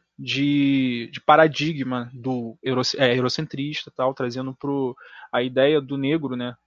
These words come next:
ir pra frente, ser do futuro, ter tecnologia, e desenvolveram não só a, uma ideia musical diferente,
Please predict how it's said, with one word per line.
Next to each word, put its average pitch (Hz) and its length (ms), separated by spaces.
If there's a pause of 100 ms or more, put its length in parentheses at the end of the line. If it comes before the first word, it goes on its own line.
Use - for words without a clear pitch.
(120)
ir 139 120
pra 127 160
frente, 135 500
ser 147 300
do 143 80
futuro, 139 560
ter 151 260
tecnologia, 135 800 (380)
e 139 100
desenvolveram 160 580
não 170 160
só 160 720 (380)
a, 135 320
uma 135 180
ideia 135 240
musical 131 400
diferente, 135 480